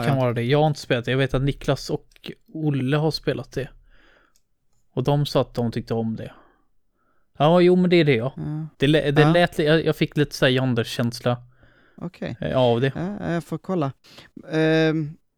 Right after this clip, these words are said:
Speaker 2: men det är, det är så värt att kolla in. Eh, och jag vet att, eh, du, Heden, som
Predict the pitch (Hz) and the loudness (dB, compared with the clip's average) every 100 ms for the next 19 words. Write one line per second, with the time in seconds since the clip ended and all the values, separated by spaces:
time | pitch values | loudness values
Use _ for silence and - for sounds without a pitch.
0 | _ _ - 185 202 170 190 180 170 135 | _ _ 0 2 2 2 0 0 -2 -2
1 | 185 175 - - 185 156 147 139 143 123 | 0 -2 -2 0 2 2 2 0 0 0
2 | - 104 135 131 113 113 - - 131 127 | -4 -6 -2 -2 -2 -6 -8 -6 -2 -2
3 | 123 - 160 175 190 165 - 151 - - | -2 -2 0 2 2 0 0 -4 -6 -20
4 | _ _ _ _ - 143 - 165 190 143 | _ _ _ _ -14 -12 -10 -4 0 2
5 | 139 127 127 135 - 147 143 | 2 0 0 -2 -4 -6 -6